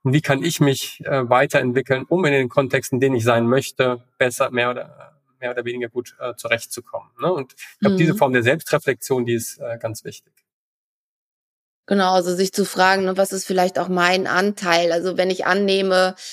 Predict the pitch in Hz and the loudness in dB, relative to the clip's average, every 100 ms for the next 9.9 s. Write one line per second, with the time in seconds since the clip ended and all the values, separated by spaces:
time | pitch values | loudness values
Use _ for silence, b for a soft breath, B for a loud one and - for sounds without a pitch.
0 | B B - 180 180 180 180 - 190 185 | B B -2 0 2 2 0 0 -2 0
1 | 165 170 - 226 247 226 - 190 175 180 | 0 0 2 2 2 0 -2 0 0 0
2 | 196 202 - 202 202 - 185 185 202 202 | -2 -4 -2 -2 0 0 0 2 2 2
3 | 196 190 185 175 180 - 180 - 180 180 | 2 2 0 -2 -2 -4 -8 -4 -2 0
4 | 180 185 - 170 - 175 175 151 185 - | 0 -2 -2 -4 -4 -4 -6 -6 -8 -4
5 | 175 185 - B B B B B _ - | -2 -2 -4 B B B B B _ -14
6 | - 175 170 180 175 180 170 175 180 - | -4 0 2 2 2 2 0 -2 -2 -4
7 | 180 180 170 180 170 170 170 - - 170 | -4 -4 -4 -2 -2 -2 -4 -2 -2 -2
8 | - 175 208 185 - - - - 151 - | -2 0 2 2 -2 -8 -8 -6 -8 -8
9 | 160 - 165 147 - - - 156 220 | -14 -4 -2 -2 -4 -8 -8 -6 -6